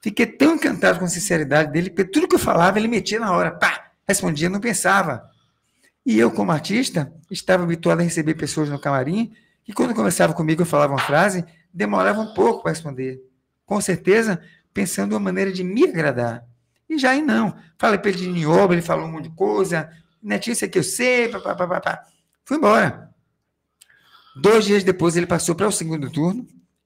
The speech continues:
Eu comecei a acompanhar, que eu não gostava de política. E um mês depois, ele virou presidente. Por causa dele, eu comecei a comprar livros de política,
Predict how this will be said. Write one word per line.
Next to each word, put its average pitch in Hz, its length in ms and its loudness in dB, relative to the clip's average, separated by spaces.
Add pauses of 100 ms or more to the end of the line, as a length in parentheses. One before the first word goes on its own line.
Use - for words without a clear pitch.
Eu 185 320 6
comecei 185 360 0
a 175 40 -2
acompanhar, 151 640 -2 (160)
que - 80 -12
eu - 20 -6
não 156 60 -6
gostava 139 280 -6
de 131 40 -12
política. 156 480 -6 (480)
E 311 80 -6
um 330 80 -4
mês 226 160 0
depois, 196 320 2
ele 208 60 2
virou 202 140 2
presidente. 202 680 -2 (680)
Por 254 140 0
causa 170 340 2
dele, 180 180 4
eu - 40 -12
comecei 202 280 -2
a - 20 -14
comprar 220 240 2
livros 214 380 -2
de 165 100 -6
política, 139 540 -6